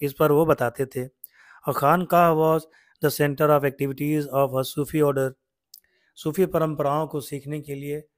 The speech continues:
इबादत करने के लिए खानकाह होती थी, जहाँ पे लोग रहा करते थे और अपना कार्य किया करते थे। It was a place where the peer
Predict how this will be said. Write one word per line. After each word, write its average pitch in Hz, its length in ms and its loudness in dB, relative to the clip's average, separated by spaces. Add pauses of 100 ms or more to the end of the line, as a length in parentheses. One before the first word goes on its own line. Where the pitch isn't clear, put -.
(340)
इबादत 135 380 0
करने 135 320 -6
के 135 140 -6
लिए 147 340 -6 (540)
खानकाह 147 440 2
होती 135 280 0
थी, 151 340 -10 (600)
जहाँ 127 240 -2
पे 131 140 0
लोग 127 140 0
रहा 120 160 0
करते 131 340 -4
थे 151 240 -10 (720)
और 123 140 -2
अपना 120 460 -4 (400)
कार्य 147 200 2
किया 151 200 2
करते 147 300 2
थे। 160 500 -2 (140)
It 151 120 0
was 147 180 4
a 139 100 2 (120)
place 151 280 4
where 147 220 4
the 139 120 0
peer 156 360 0